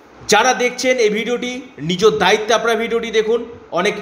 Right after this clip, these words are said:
important তথ্য এই ভিডিওতে আমি দিয়ে থাকি। দেখুন, দৈনিক lottery যে পাঁচ রাশির কথা আমি বলতে চলেছি, সে পাঁচ রাশি বড় হোক, ছোট হোক, মাঝারি হোক, prize কিন্তু পাবে। কত অ্যামাউন্টের price পাবে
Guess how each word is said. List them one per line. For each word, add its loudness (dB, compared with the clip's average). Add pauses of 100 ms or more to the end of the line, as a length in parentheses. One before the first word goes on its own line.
important 2
তথ্য 2
এই 4
ভিডিওতে 0
আমি -2
দিয়ে -2
থাকি। -4 (540)
দেখুন, 4 (400)
দৈনিক 2 (420)
lottery 4 (640)
যে -2
পাঁচ 0
রাশির 2
কথা 0
আমি 0
বলতে 2
চলেছি, 0
সে 0
পাঁচ -2
রাশি 0 (640)
বড় 4
হোক, 4
ছোট -2
হোক, 2
মাঝারি 0
হোক, 2 (160)
prize 2
কিন্তু -6
পাবে। 2 (400)
কত 0
অ্যামাউন্টের 4
price 2
পাবে 0